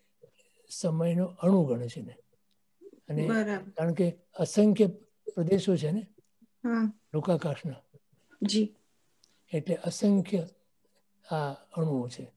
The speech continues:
Speaker 1: સમયના.
Speaker 2: બરાબર. પણ સમગ્ર કાળના હિસાબે આપણે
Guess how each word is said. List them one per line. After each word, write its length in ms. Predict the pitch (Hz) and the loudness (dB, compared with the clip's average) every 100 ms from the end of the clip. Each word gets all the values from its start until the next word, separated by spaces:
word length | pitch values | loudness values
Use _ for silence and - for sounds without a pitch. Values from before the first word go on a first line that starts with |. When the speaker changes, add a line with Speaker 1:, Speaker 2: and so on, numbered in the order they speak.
| _ | _
Speaker 1:
સમયના. 440 | - 139 131 110 - _ _ _ _ _ _ _ _ _ _ _ _ _ - _ _ - | -10 -8 -6 -10 -12 _ _ _ _ _ _ _ _ _ _ _ _ _ -20 _ _ -6
Speaker 2:
બરાબર. 600 | 254 240 240 233 226 220 - - _ 277 | -6 -4 -4 -2 -2 -4 -8 -20 _ 6
પણ 120 | 269 | 6
સમગ્ર 640 | - 254 254 302 285 311 | 8 10 10 10 8 4
કાળના 560 | 311 254 247 269 294 302 | 6 8 10 10 6 6
હિસાબે 580 | 285 - 294 285 294 277 | 4 4 0 2 2 2
આપણે 480 | 254 269 269 277 | 0 0 2 2